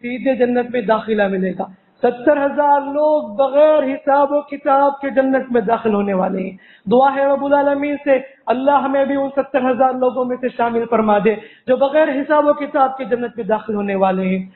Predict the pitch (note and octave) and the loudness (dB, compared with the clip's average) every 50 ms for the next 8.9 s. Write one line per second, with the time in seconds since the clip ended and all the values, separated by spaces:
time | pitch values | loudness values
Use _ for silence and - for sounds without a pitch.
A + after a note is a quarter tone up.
0 | _ _ _ F#3 G#3 B3+ C4 C4 C4+ C#4 C#4 C#4 C4+ - C#4+ C4+ C4+ C#4 C#4 C4+ | _ _ _ 0 0 2 2 4 2 2 2 0 -2 -2 -2 -2 -2 0 2 2
1 | C#4 C#4 C#4 C#4 B3+ A#3+ - C4 B3 G#3 G#3 G#3+ G#3+ G#3 A3 G3+ F#3 - _ _ | 2 2 0 -4 -8 -8 -8 -10 -14 -12 -12 -12 -8 -6 -6 -6 -8 -10 _ _
2 | _ _ _ G3 E3 E3+ C4 C#4 C#4 C4+ C#4 C#4+ D4+ C#4+ C4+ C4+ - C#4+ C#4+ C#4+ | _ _ _ -16 -4 2 2 2 2 2 -2 -2 -2 -2 -2 -2 0 0 2 2
3 | D4 C#4+ C#4 C#4+ C#4 C4+ - C#4 C4 C#4 - - B3 C#4 B3+ G#3 G#3+ A3 G3 A3 | 0 -2 -2 -6 -8 -2 -2 -2 -2 -2 -4 -4 -2 -2 -2 -4 -4 -6 -4 -4
4 | G3+ G#3+ - _ _ - - B3 C4 B3+ D4 C#4+ A#3+ A3+ C#4 C#4+ D#4 D#4+ D#4 C#4+ | -4 -6 -8 _ _ -2 -2 -2 0 0 0 0 2 2 2 2 2 2 2 2
5 | D4 D4 C#4+ C4+ C4+ A#3+ A3+ - - _ - - A#3+ B3+ C4+ D4 D4+ C#4 B3+ B3 | 0 0 0 0 -2 -2 -2 -4 -16 _ -10 -8 -6 -4 -2 0 -2 -2 -2 -4
6 | - C4 C4 C4 C4+ C4+ C4 B3+ C4 B3+ - - A#3+ B3 A#3+ A3+ B3+ C4 - - | -2 -2 0 0 2 2 2 2 0 -2 -6 -4 0 0 0 2 0 -2 0 2
7 | C#4+ D#4 D#4+ D#4 D#4 D4+ C#4+ C#4 C4+ C4+ C#4 A3 G#3 B3 B3 C4 B3 B3+ B3 B3 | 0 0 0 0 -2 -2 -2 0 0 -2 -6 -4 -2 0 0 0 0 -2 -4 -4
8 | C4 B3 A3 A3 A#3 B3 C4 D4+ D#4 D4+ - - B3+ A3+ A3+ - B3+ A#3 | -4 -2 -2 0 2 2 4 4 2 0 0 -2 -2 -2 -2 0 -2 -2